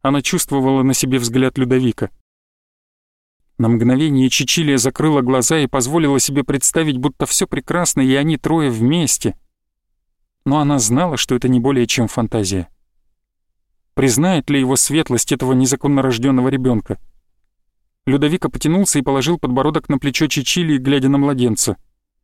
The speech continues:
При слабом свете луны он рассматривал чёрты ангельского личика. Чичилия поймала в темноте блеск чёрных глаз, и он, наконец, ответил на её пристальный взгляд сквозь ночные сумерки.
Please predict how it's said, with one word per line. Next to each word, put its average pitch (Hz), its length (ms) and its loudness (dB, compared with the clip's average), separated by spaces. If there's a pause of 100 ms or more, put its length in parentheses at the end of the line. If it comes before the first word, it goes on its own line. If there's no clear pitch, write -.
(480)
При 135 100 0
слабом 143 380 0
свете 147 320 -2
луны 147 240 2
он 139 120 2
рассматривал 135 640 0
чёрты 143 420 0
ангельского 131 500 0
личика. 123 420 -2 (1080)
Чичилия 143 420 0
поймала 143 380 0
в - 40 -10
темноте 147 380 0
блеск 139 380 0
чёрных 135 440 2
глаз, 135 420 0 (760)
и 156 80 2
он, 160 180 2
наконец, 156 420 0
ответил 135 460 2
на 127 80 4
её 131 260 2
пристальный 135 500 2
взгляд 127 360 0
сквозь - 280 0
ночные 139 360 2
сумерки. 117 540 0